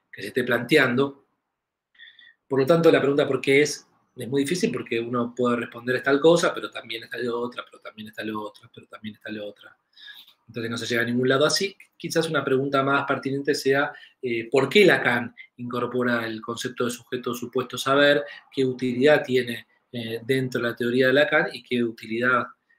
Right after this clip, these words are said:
eh, qué importancia va a tener eh, para la clínica psicoanalítica propuesta por Lacan. Eh, Lacan, seminario nueve a seminario diecisiete.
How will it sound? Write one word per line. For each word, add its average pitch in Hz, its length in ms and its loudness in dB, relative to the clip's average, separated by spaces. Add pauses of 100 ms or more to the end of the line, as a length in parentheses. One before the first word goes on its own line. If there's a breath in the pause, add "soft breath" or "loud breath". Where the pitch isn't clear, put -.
(100)
eh, 104 440 -10 (240)
qué 123 100 -10
importancia 120 720 -4
va 113 100 -4
a - 40 -8
tener 127 400 -2 (720)
eh, 107 220 -8
para 104 200 -6
la 104 220 -6
clínica 110 540 -8
psicoanalítica 110 720 -8
propuesta 110 480 -14
por - 180 -18
Lacan. - 240 -16 (1600 loud breath)
Eh, 123 760 2 (360)
Lacan, 147 440 4
seminario 123 360 -2
nueve 135 320 0
a 127 40 -2
seminario 120 380 -4
diecisiete. 170 640 0